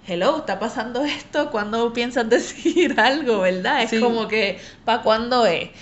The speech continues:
Speaker 2: Ujú.
Speaker 1: Pa' ayer es tarde, tienes
Speaker 2: Ujú.
Speaker 1: que, tenemos que hablarle esto ahora, porque
Speaker 2: Exacto.
Speaker 1: ahora es que nuestra voz puede influenciar
Speaker 2: Exacto.
Speaker 1: un cambio.
Speaker 2: So,
Speaker 1: Y
Speaker 2: it's a matter, realmente, como que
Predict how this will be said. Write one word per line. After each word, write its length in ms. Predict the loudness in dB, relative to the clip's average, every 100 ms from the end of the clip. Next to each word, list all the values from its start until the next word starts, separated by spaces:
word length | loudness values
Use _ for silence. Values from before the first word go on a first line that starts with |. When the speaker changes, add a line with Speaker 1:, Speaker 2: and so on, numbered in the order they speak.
| -6
Speaker 2:
Ujú. 260 | 2 4 6
Speaker 1:
Pa' 80 | 6
ayer 280 | 6 4 2
es 180 | 0 0
tarde, 560 | 0 0 0 -2 -4 -12 -6
tienes 380 | 0 4 4 4
Speaker 2:
Ujú. 100 | 0
Speaker 1:
que, 60 |
tenemos 400 | -4 -4 -4 -6 -6
que 100 | -4
hablarle 260 | -2 -2 -4
esto 200 | -4 2
ahora, 260 | 4 4
porque 120 | 0 -2 -2
Speaker 2:
Exacto. 280 | -2 -4 -6
Speaker 1:
ahora 380 | -2 0 2 2
es 80 | 0
que 140 | -4 -6
nuestra 400 | -6 -6 -6 -2
voz 320 | 0 -2 -4
puede 360 | -4 -2 -2 -2
influenciar 1300 | -4 -4 -6 -6 -6 -4 -4 -2 2 2 2 0 -4
Speaker 2:
Exacto. 200 | -6 -8
Speaker 1:
un 220 | -6 -6
cambio. 640 | -4 -4 -4 -4 -4 -6 -12 -20 -20 -20 -8
Speaker 2:
So, 180 | 0 0
Speaker 1:
Y 40 |
Speaker 2:
it's 100 | 2
a 60 | 2
matter, 500 | 2 2 2 0 -2
realmente, 580 | -2 -2 -2 -4 -4 -6
como 260 | -4 -4 -4
que 520 | -4 -4 -4 -8